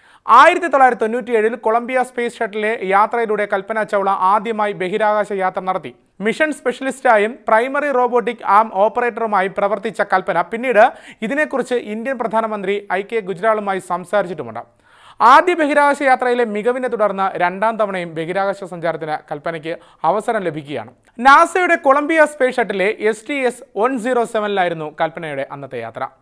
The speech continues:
രണ്ടായിരത്തി മൂന്ന് ജനുവരി പതിനാറിനായിരുന്നു കൽപ്പനയുടെ ആ യാത്ര നടന്നത്. പതിനേഴ് ദിവസങ്ങൾക്ക് ശേഷം തിരികെ ഭൂമിയിലെ അന്തരീക്ഷത്തിലേക്ക് മടങ്ങുന്നതിനിടെ പേടകം പൊട്ടിത്തെറിക്കുകയായിരുന്നു. ഈ അപകടത്തിൽ കൽപ്പന ഉൾപ്പെടെ ഏഴ് പേർ കൊല്ലപ്പെടുകയും ചെയ്തു.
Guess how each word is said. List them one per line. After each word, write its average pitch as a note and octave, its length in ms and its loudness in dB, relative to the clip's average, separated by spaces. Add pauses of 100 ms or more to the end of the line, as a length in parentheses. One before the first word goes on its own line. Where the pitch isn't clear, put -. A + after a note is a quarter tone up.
(380)
രണ്ടായിരത്തി G3 400 2
മൂന്ന് G3+ 220 -6
ജനുവരി F#3+ 480 -4
പതിനാറിനായിരുന്നു E3+ 800 -2
കൽപ്പനയുടെ C#3 340 -8
ആ C3+ 100 -2
യാത്ര B2+ 340 -8
നടന്നത്. A#2+ 380 -8 (540)
പതിനേഴ് D#4+ 420 4
ദിവസങ്ങൾക്ക് D#4 540 -2
ശേഷം C4+ 320 -4
തിരികെ A#3+ 280 -4
ഭൂമിയിലെ A#3 720 -2
അന്തരീക്ഷത്തിലേക്ക് A3+ 880 -2
മടങ്ങുന്നതിനിടെ F#3 880 -2 (280)
പേടകം G3 460 0
പൊട്ടിത്തെറിക്കുകയായിരുന്നു. D#3 840 -8 (560)
ഈ C#4+ 80 2
അപകടത്തിൽ D4+ 480 6
കൽപ്പന B3 360 2
ഉൾപ്പെടെ B3 320 2 (120)
ഏഴ് A3 360 2
പേർ G3 240 0
കൊല്ലപ്പെടുകയും D#3 640 -8
ചെയ്തു. A#2 240 -18